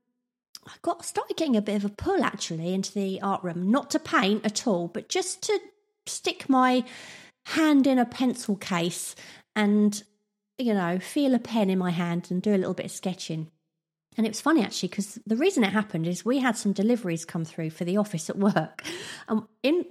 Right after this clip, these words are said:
in the delivery were these whiteboard pens, and they were all different colours. So they looked a bit like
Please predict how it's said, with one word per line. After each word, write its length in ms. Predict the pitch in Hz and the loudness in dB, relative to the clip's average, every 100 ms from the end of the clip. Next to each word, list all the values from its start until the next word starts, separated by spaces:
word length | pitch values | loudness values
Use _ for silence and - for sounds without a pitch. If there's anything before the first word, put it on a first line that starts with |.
| - | -4
in 160 | 277 403 | 0 2
the 80 | 330 | 2
delivery 500 | 247 233 226 190 175 | 4 2 2 -4 -2
were 120 | 185 | 2
these 240 | 196 202 | 2 2
whiteboard 640 | 214 294 294 - 175 170 | 4 4 2 0 -2 -2
pens, 380 | - 180 165 175 | -4 -2 -2 0
and 80 | 202 | 2
they 100 | 208 | 2
were 80 | 233 | 4
all 80 | 247 | 2
different 360 | 247 214 226 | 0 -4 -6
colours. 540 | - - 214 196 - - - | -6 -2 -2 -2 -8 -14 -6
So 160 | 226 | -2
they 80 | 226 | 2
looked 260 | 285 - - | 2 0 0
a 60 | |
bit 200 | 277 - | 0 0
like 360 | 226 220 214 | 0 0 0